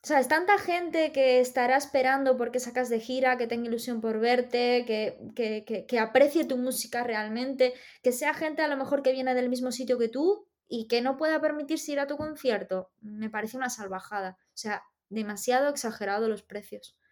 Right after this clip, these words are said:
Muy exagerados. Y con esto terminé. <laughs>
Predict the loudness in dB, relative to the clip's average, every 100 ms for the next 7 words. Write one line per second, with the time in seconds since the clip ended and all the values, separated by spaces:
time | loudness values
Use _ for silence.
0 | _ _ -6 -2 -2 -4 -10 -12 -12 -12
1 | -16 _ _ -20 -20 _ _ _ _ _
2 | _ _ _ _ _ _ _ _ _ _
3 | _ _ _ _ _ _ _ _ _ -4
4 | -4 -6 -8 -10 -6 -4 -6 -6 2 4
5 | 4 2 4 2 0 -8 -10 -10 -12